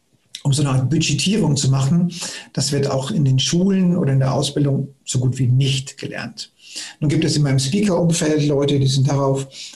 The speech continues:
ähm, darauf eine Expertise, wo ich sagen muss, ja, die machen das gut, kann ich nur empfehlen,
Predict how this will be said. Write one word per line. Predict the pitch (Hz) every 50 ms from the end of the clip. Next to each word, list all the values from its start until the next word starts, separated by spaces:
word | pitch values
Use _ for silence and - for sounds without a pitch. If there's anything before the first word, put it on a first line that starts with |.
| - _
ähm, | - 135 135 135 135 135
darauf | 135 143 139 143 139 143
eine | 135 131 135
Expertise, | 135 135 - - - 139 131 - 131 135 135 131 - 139 135 139 135 - - - _ _
wo | 135
ich | 127 -
sagen | 135 120 123 131 131 131
muss, | 123 131 131 -
ja, | - - 110 117 139 147
die | 143 - - - -
machen | 160 139 135 139 135 131
das | 131 127 -
gut, | - - 175 185 180 - - - - - - - _ _
kann | - 135 135
ich | 135 135 139
nur | 147 160 175
empfehlen, | 165 165 - - 147 147 147 147 147 147 -